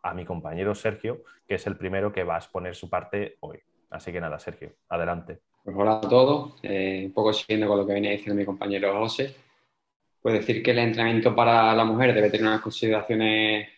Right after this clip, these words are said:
Speaker 2: especiales, eh, que diferencia obviamente con respecto al de los hombres, ya que exi-, existen diferencias muy significativas, como por ejemplo los niveles de testosterona,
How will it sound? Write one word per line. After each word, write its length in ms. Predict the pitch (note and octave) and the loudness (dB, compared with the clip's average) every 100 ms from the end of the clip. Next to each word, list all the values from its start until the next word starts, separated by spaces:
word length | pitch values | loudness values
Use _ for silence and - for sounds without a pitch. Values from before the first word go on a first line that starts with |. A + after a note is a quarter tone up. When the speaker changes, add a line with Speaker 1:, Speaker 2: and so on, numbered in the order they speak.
| _ _ | _ _
Speaker 2:
especiales, 640 | - - - A2+ C3+ C3+ - _ _ - | -10 -8 0 0 0 -4 -16 _ _ -12
eh, 200 | G#2 G2+ | -8 -4
que 80 | |
diferencia 600 | G2 G2 A2 G2+ - A2 G#2+ | -4 -4 -6 -6 -2 0 2
obviamente 480 | G#2+ G#2+ G#2 G#2+ G2+ | 2 0 -2 -6 -6
con 80 | |
respecto 420 | G#2+ G#2 G#2+ - G2+ | -6 -6 -8 -4 -4
al 80 | |
de 400 | G2+ G#2 G#2 G#2 | 0 2 2 2
los 160 | G#2 G#2+ | 0 0
hombres, 300 | A2+ A#2+ C#3+ - _ _ _ _ _ _ | -2 -2 -6 -10 _ _ _ _ _ _
ya 120 | G#2 | 0
que 60 | G2+ | 0
exi-, 280 | - G#2 - | 0 -8 -6
existen 380 | G2+ A2 A2 | -4 -4 -2
diferencias 720 | A2 G#2+ A2 A2 A#2 G#2+ G2+ G2+ | -4 0 -2 0 0 2 2 0
muy 140 | G#2 | -2
significativas, 720 | G#2+ A2 G#2+ A2 G#2 A2 C3+ - _ _ _ _ _ | -2 -2 -2 -2 0 0 -2 -6 _ _ _ _ _
como 220 | - F#2+ | -6 -2
por 140 | F#2 G2+ | 2 0
ejemplo 800 | G2+ G#2 G2+ A2 G#2+ G#2 G#2 G2+ | 2 -2 0 2 4 4 2 -2
los 320 | G2 G2 G2 | -2 0 -2
niveles 360 | G2 G2 G2+ G2+ | -4 -4 -2 2
de 220 | G#2 G2+ | 4 4
testosterona, 580 | G2+ G#2 G#2 G#2 A2 - | 2 -6 -4 -4 -4 -4